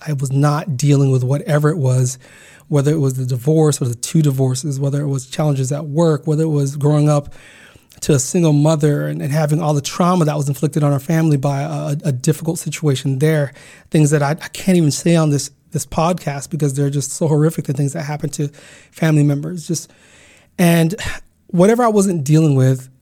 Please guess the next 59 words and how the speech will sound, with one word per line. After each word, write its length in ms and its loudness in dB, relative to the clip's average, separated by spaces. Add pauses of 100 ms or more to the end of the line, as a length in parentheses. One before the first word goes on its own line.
(160)
was 140 2
being 180 2
replaced 340 0
by 80 -6
alcohol, 300 -2
but 180 -8
the 80 -6
brain 400 2
has 220 2
a 60 -4
funny 420 -2
way 160 2
of 80 0
working. 520 -2 (520)
What 180 -4
you 60 0
don't 380 2
deal 260 4
with, 340 2 (340)
your 120 0
brain 240 2
will 80 4
push 200 0
to 80 0
the 60 2
surface. 400 0
And 80 0
I 60 2
know 180 4
a 20 2
lot 200 4
of 80 2
you 80 6
out 140 0
there 120 4
know 120 6
what 100 4
I'm 80 2
talking 360 -2
about. 300 -8
It 60 -6
can 100 -4
show 180 0
up 80 0
in 100 0
anxiety. 720 0 (460)
It 80 -6
can 80 0
show 140 2
up 120 -2
in 60 -2
depression. 520 -2
It 80 0
can 80 0
show 180 0
up 100 -2
in 60 -8
frustration, 640 -2
anger, 480 0